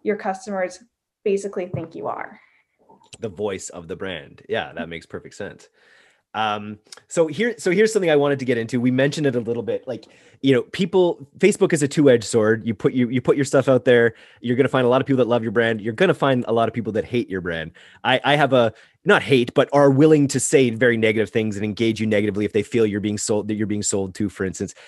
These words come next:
Speaker 2: As a story, I, I used to, uh, run, um, user acquisition at a mobile app company. And, and it was a game that was trying to take on Clash of Clans.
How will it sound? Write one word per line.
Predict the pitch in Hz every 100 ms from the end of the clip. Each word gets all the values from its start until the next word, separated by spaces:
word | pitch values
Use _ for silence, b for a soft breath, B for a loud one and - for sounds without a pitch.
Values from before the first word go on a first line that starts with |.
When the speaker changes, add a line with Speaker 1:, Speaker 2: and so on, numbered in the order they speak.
| B
Speaker 2:
As | 160 151
a |
story, | - - 180 151 120 -
I, | 123 127
I | 113 120 135 117
used | 120 117
to, | 117 110
uh, | 107 98 95 - 104
run, | 107 107 107 98
um, | 98 95 87 85 82 - - -
user | 123 117
acquisition | 110 117 104 117 113 -
at | 101
a | 101
mobile | 110 110 107
app | 107 131
company. | - 95 87 85
And, | 98 -
and | 113
it |
was | 123
a | 120
game | 113 139 180
that |
was | 127
trying | - 135
to | 110
take | 139 131
on | 110
Clash | 98 113 113 110
of | 85
Clans. | - 101 78 -